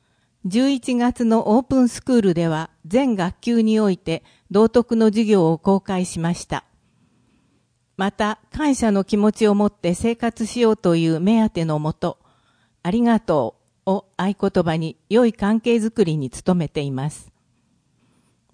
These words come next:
対、明るく健やかな子。縄跳びや持久走、ランランタイムで自分の記録に挑戦し、たくましい体と頑張り続ける心の成長を目指しています。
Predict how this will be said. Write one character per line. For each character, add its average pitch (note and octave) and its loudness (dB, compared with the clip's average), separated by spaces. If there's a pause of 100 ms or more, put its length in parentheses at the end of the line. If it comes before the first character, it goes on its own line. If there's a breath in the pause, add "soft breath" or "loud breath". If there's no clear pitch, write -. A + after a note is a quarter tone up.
対、 G3 -4 (300)
明 G#3+ -2
る A#3+ -2
く A#3+ -4
健 C#4+ -2
や C4+ -2
か E3+ -4
な D3+ -6
子。 - -6 (960)
縄 G#3+ 2
跳 A#3+ 2
び G#3+ 0
や E3+ -2
持 E3 -4
久 A#3+ 0
走、 D3 -6 (300)
ラ G#3 -2
ン C4+ 0
ラ C4 0
ン A#3+ 0
タ A#3 -2
イ G#3+ 2
ム E3+ 0
で D3+ -6
自 D#3+ -4
分 A#3+ 0
の A#3+ 2
記 G#3+ -4
録 A3+ 2
に G#3+ 2
挑 G#3 0
戦 F#3+ -2
し、 - -6 (360 soft breath)
た F#3+ -4
く - -4
ま C4 2
し C4 -6
い G#3 -6
体 E3+ -4
と E3 -2 (120)
頑 G#3 0
張 A#3+ 0
り - -
続 A3+ -2
け A#3 -4
る E3+ -2
心 A#3 0
の A#3 0
成 A3+ -2
長 G#3+ 0
を G#3+ 0
目 F#3+ 0
指 F3+ -4
し - -18
て E3 -8
い D3 -8
ま C3+ -6
す。 - -18